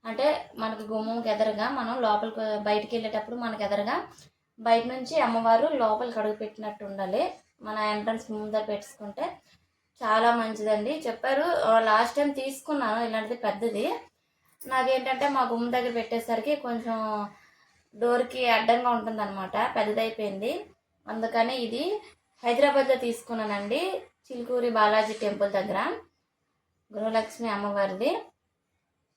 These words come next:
ఇది ఒకటి తీసుకున్నాను అనమాట. నేను తీసుకున్న ఐటమ్స్ చూపిస్తున్నాను. నెక్స్ట్ వచ్చేసి ఇది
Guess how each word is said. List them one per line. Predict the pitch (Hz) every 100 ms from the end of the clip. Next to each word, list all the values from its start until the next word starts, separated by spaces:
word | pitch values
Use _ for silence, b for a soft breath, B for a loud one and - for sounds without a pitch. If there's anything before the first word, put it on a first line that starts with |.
| _ -
ఇది | 214
ఒకటి | 226 226
తీసుకున్నాను | 220 - 233 214
అనమాట. | 202 196 185 220 381 392 - -
నేను | 226 220
తీసుకున్న | 220 220 - 226 214 214 214 - _ _ -
ఐటమ్స్ | 214 226 -
చూపిస్తున్నాను. | 202 208 208 - 185 202 359 - - - - _ _ - - _ _ _ _ _ _ _ _ - - 226
నెక్స్ట్ | 220 - 254
వచ్చేసి | 240 254 240 349 392 - - - - - _ _ _ _ _ _ _ _ _ _ _ - - _ _ _ - - - - - _ _ _ _ _ _ _ _ _ _ _ _ _ _ _ _ _ _ _ - _ _ _ - 240
ఇది | 240